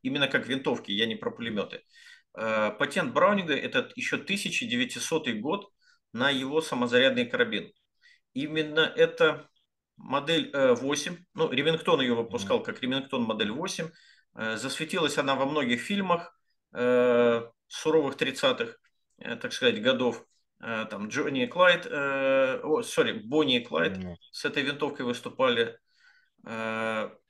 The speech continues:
Speaker 1: ну, как бы и, и, и в современных фильмах Ф Б Р, как бы они там разгуливают
Speaker 2: Мгм.
Speaker 1: именно с этими винтовками. То есть это еще тысяча девятисотый год, черти когда.
Speaker 2: Мгм.
Speaker 1: Ну,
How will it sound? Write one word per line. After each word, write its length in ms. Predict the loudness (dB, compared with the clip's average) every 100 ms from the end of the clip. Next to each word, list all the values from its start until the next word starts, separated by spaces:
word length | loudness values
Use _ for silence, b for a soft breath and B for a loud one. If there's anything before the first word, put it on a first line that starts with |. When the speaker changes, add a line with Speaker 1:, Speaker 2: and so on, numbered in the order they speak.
| _ _ -10
Speaker 1:
ну, 180 | -6
как 160 | -2 -2
бы 100 | -2
и, 120 | -4
и, 300 | -4 -6 -6 -4
и 20 |
в 60 | 0
современных 540 | 0 2 2 2 0
фильмах 380 | -2 0 -2 -2
Ф 140 | -4
Б 140 | 0 0
Р, 100 | 2
как 140 | 0 6
бы 80 | 4
они 120 | 4
там 160 | 0 2
разгуливают 460 | 2 2 2 2
Speaker 2:
Мгм. 0 |
Speaker 1:
именно 200 | 2 2 2
с 80 | -2
этими 240 | -4 -2
винтовками. 520 | -2 -2 -4 -6 -14 -16 b b
То 60 | 2
есть 80 | 2
это 140 | 4
еще 180 | 2 2
тысяча 300 | 2 2 2
девятисотый 580 | 0 -2 -2 0 2 2
год, 260 | 0 -2 0
черти 280 | -2 -2
когда. 420 | 0 0 2 0 -4
Speaker 2:
Мгм. 240 | -16 -18 _ _ _ _ _ _ _ _
Speaker 1:
Ну, 180 | 2 2